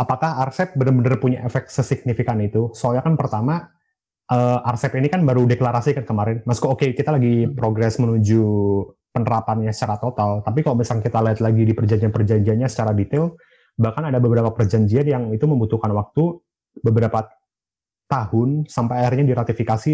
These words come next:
Speaker 1: di, di negara-negaranya. Apakah menurutmu dengan hal itu bikin R C E P ini dalam jangka waktu dekat nggak punya pengaruh signifikan? Menurutmu gimana?
Speaker 2: Eh, kalau dalam waktu dekat, ya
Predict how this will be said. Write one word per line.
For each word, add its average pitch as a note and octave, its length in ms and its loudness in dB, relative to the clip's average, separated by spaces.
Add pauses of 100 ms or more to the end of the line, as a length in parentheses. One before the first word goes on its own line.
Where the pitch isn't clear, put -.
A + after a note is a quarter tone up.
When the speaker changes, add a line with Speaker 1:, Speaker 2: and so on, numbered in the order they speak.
Speaker 1:
di, A2+ 120 2 (120)
di A2+ 220 2
negara-negaranya. G#2+ 840 2 (680)
Apakah A#2 340 -2
menurutmu C3+ 540 2
dengan A#2+ 260 2
hal A2 160 0
itu A2+ 240 0
bikin A#2 460 0
R A2+ 100 -2
C A#2+ 140 0
E - 20 -6
P B2+ 140 -2
ini D3 140 2 (180)
dalam A#2 240 2
jangka A2+ 260 0
waktu A2+ 220 -2
dekat A2+ 320 -4
nggak A2+ 240 0
punya A2+ 400 0
pengaruh A2+ 320 -2
signifikan? G#2+ 640 -4 (580)
Menurutmu B2 240 -4
gimana? G2+ 280 -4 (1500)
Speaker 2:
Eh, E3 340 4 (600)
kalau - 200 2
dalam D3+ 280 4
waktu D3+ 360 0
dekat, - 280 -4 (240)
ya D3 240 4